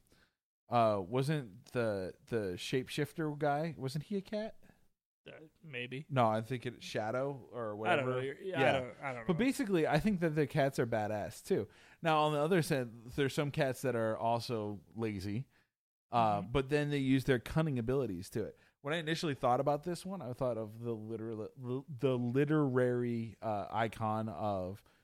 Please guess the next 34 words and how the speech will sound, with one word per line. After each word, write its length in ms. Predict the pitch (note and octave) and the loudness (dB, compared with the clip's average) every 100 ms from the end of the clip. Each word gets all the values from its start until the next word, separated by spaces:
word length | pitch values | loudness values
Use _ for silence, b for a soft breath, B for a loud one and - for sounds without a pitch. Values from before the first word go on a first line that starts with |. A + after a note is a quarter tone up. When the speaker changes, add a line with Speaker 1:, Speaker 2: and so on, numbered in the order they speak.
| b _ _ | b _ _
Speaker 1:
Hobbes. 540 | D4 D4 - - - - _ _ _ _ | -4 -4 -4 -10 -12 -16 _ _ _ _
Speaker 2:
Yes. 340 | D#4+ - - - | -4 -2 -6 2
Speaker 1:
Hobbes 340 | F3 A#3 E4+ | 6 6 6
would 120 | C#4+ F#3 | 2 2
be 120 | F#3+ | 0
one 300 | D3+ D#3+ D#3+ | 0 0 0
that 100 | D3 | 0
I 120 | C3+ | 0
would 200 | C#3+ C3+ | 0 -2
take 240 | C#3 B2+ | -2 -2
and 160 | B2 A2+ | -4 -4
be 320 | A2+ G#2+ G#2+ - | -4 -4 -4 -6
a 60 | |
little 280 | G2+ G#2+ G#2+ | -8 -6 -6
bit 160 | G#2 - | -8 -10
shifty. 500 | - G2 - B1+ G#2 _ _ _ _ | -10 -10 -10 -16 -16 _ _ _ _
I 100 | A#2 | -2
think 200 | C3+ C#3+ | 0 0
that, 280 | B2+ A2 G#2 - A2+ | 2 2 0 -6 -8
you 100 | G#2+ | -6
know, 300 | E2 D2+ G2+ b b _ _ | -6 -8 -14 b b _ _
the, 200 | B2+ A2+ G2+ | 0 0 0
the 160 | B2 C3 | -2 -2
antics 400 | C3 B2+ C#3 C3 | -2 0 0 2
of 180 | A#2 | -2
both 260 | G#2+ A2 G2+ | 0 -2 -2
Calvin 440 | - A2 A#2 A#2 G#2+ | -6 -4 -2 -4 -6
and, 380 | G#2+ G#2+ A#2+ - _ _ | -4 -4 -4 -8 _ _
and 320 | A#2 A2+ A#2 A2+ B2 | -8 -6 -6 -8 -4
the, 260 | A#2+ A2+ A2+ - | 0 0 -2 -4
or 200 | A2+ A2 | 0 0
Hobbes, 500 | A2 G2 A#2 D3+ D3 | 0 0 -2 -4 -10
Speaker 2:
Mm-hmm. 580 | C#3 D#3+ _ _ _ A#2 | -12 -16 _ _ _ -2
Speaker 1:
um, 380 | A2 G2 E2+ | 0 -2 -6